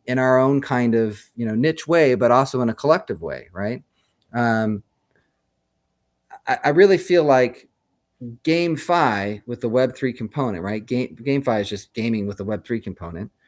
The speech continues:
Um, it is this, you know, really beautiful evolution, iteration, you know, into this next kind of ethos of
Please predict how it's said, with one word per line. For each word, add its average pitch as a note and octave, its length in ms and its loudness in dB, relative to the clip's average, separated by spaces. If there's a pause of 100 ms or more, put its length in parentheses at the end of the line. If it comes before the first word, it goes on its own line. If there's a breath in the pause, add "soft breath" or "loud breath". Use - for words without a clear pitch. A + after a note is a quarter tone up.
(420)
Um, A2+ 560 -2 (720)
it C3+ 320 4
is C#3+ 360 -2 (280)
this, D3+ 360 -2 (540)
you C#3 120 -2
know, B2+ 140 0
really E3+ 380 2
beautiful D#3 540 2
evolution, B2 840 -2 (200)
iteration, C3+ 800 2 (400)
you C3 100 -4
know, G#2 180 -2
into C#3 260 -4
this C3 240 0
next C3+ 380 -2
kind C3 320 -2
of A2 300 -6 (400)
ethos B2 640 -2
of A2+ 480 -4